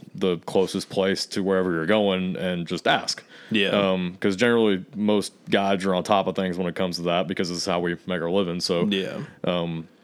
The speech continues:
Speaker 1: and with that all being said, wintertime fishing too. Let's, let's jump into that a little bit.
Speaker 2: Mm-hmm.
Speaker 1: We might expand on this later on when it's actually, you know,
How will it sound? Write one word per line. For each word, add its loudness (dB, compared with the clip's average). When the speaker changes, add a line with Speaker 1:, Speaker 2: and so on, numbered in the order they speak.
Speaker 1:
and 2
with -6
that 4
all 2
being -2
said, 0
wintertime 0
fishing -6
too. 0
Let's, -6
let's -2
jump 2
into 4
that 4
a 2
little 0
bit. 2
Speaker 2:
Mm-hmm. 2
Speaker 1:
We 4
might 6
expand 4
on 4
this 4
later 4
on 4
when 2
it's -2
actually, 0
you -2
know, -2